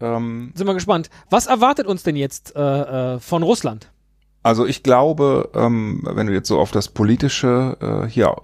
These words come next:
Speaker 1: hinaus willst.
Speaker 2: Nee, die spielen da Fußball.
Speaker 1: Ja, aber na gut, äh, es wird wahrscheinlich weder in der Berichterstattung großartig um, äh, politische Dinge gehen, noch, noch, äh, wird das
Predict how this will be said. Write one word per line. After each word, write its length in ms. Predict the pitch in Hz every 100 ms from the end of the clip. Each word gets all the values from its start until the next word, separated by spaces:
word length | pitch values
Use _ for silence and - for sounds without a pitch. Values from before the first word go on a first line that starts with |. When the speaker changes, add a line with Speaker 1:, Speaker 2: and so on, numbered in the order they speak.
| -
Speaker 1:
hinaus 460 | - 110 98 117 -
willst. 580 | 104 110 117 - - -
Speaker 2:
Nee, 160 | 131 135
die 60 |
spielen 200 | 131 185
da 80 | 151
Fußball. 560 | - 302 - 120 104 - _ _ - - -
Speaker 1:
Ja, 360 | - 123 - _ _
aber 440 | - 113 110 98 -
na 200 | - 107
gut, 360 | 101 101 - - _ _
äh, 340 | 104 98 101 -
es 160 | -
wird 320 | 117 123 - - _ _ _ _ _ _ _ _ _ -
wahrscheinlich 720 | 110 98 110 107 135 135 - _ _ _
weder 460 | - 117 107 113 117
in 60 | 101
der 80 | 110
Berichterstattung 800 | 104 117 - - - 120 127
großartig 1000 | 123 117 127 - - 113 120 127 127 - - _ _
um, 420 | 135 120 113 113 -
äh, 320 | 104 104 98 - _ _ _ _
politische 500 | - 113 113 120 -
Dinge 260 | 120 117 120
gehen, 280 | 107 107 113
noch, 280 | 104 - -
noch, 380 | 104 - - -
äh, 200 | 104 101
wird 280 | 110 -
das 400 | 98 98 - -